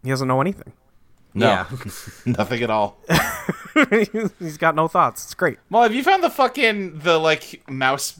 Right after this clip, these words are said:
Speaker 2: friends Pokemon?
Speaker 1: Yes. Yes.
Speaker 3: Oh, m-, like, mouse
Speaker 1: I,
Speaker 3: hood.
Speaker 1: I, yeah.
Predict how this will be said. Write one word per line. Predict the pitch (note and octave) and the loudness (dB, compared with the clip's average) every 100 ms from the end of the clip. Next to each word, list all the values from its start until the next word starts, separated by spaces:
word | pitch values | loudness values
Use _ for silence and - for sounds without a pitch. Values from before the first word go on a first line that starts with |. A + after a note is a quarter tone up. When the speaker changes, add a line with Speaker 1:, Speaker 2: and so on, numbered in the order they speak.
| - | -20
Speaker 2:
friends | - - D#3+ D3+ D#3 D#3+ - - | -20 -2 2 2 0 -6 -6 -8
Pokemon? | - E3 A#2+ D#3+ D#3 D#3 | 0 0 2 4 4 2
Speaker 1:
Yes. | C3+ _ _ _ _ _ _ | -6 _ _ _ _ _ _
Yes. | A#2 - | -12 -4
Speaker 3:
Oh, | B2 A#2+ | -2 0
m-, | A#2+ B2+ | -4 -10
like, | C#3+ C#3 | -8 -8
mouse | C3+ D#3+ D#3+ | 2 2 4
Speaker 1:
I, | F#3+ F3+ | 0 -2
Speaker 3:
hood. | - | -8
Speaker 1:
I, | - - - | -18 -18 -4
yeah. | D#3+ A#2+ - | 0 0 -2